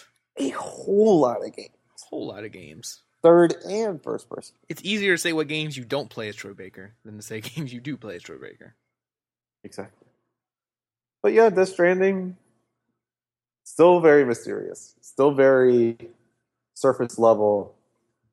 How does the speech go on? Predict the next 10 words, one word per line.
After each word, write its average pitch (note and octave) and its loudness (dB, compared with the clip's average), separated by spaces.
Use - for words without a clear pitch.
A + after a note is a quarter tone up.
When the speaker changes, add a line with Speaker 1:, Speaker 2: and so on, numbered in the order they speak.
Speaker 1:
not A#2+ -2
even A2+ 2
surface G2+ -4
level G2+ 0
details. - -6
Speaker 2:
Yeah. B2 -8
Speaker 1:
Which F#4 4
is F#4 -6
exciting, A2 2
but, B2 4